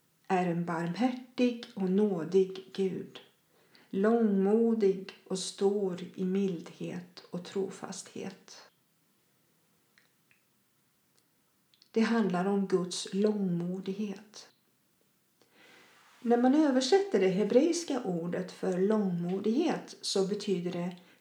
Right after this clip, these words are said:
medlidsam, vilket betyder att han känner och visar sympati och omtanke för andra.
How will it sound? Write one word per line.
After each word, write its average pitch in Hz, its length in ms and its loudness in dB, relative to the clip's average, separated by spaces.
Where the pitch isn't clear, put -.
medlidsam, 196 1500 -4
vilket 220 440 2
betyder 214 720 0
att 214 160 -6
han 277 320 2
känner 220 760 0
och 196 280 -4
visar 196 500 0
sympati 196 1080 -4
och - 380 -8
omtanke 226 880 -2
för - 320 -8
andra. 208 540 -6